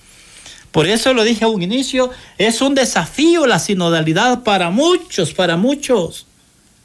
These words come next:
Porque la sinodalidad es como otra forma de decir una conversión pastoral.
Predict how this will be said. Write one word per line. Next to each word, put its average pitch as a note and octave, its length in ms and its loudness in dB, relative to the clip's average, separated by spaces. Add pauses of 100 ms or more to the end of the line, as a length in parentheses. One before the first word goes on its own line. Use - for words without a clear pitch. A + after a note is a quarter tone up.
(880)
Porque A3 300 0
la A#3 140 0
sinodalidad A3 1000 2 (880)
es A3 220 -2
como B3+ 680 0
otra A3+ 440 0
forma A#3 540 2
de F3+ 100 0
decir F3+ 600 0
una A3 280 2
conversión F#3+ 500 2
pastoral. G3+ 800 -2